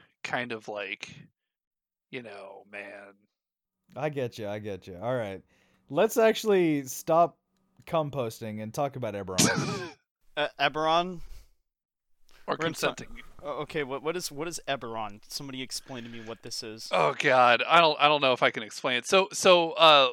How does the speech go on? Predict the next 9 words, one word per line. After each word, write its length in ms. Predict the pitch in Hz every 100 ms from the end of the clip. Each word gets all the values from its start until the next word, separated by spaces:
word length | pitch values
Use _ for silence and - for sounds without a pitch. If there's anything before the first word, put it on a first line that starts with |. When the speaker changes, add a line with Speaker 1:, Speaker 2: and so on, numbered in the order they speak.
| 143
Speaker 1:
let 140 | 185
me 80 | 233
start 220 | - 175
at 60 | 151
the 40 |
beginning. 340 | 123 117 107 - - -
<clears throat> 60 | - 80 - _ _ _ _ _ _ _ _ _ - -
So, 500 | 160 - 156 139 123
uh, 480 | - 120 110 101 104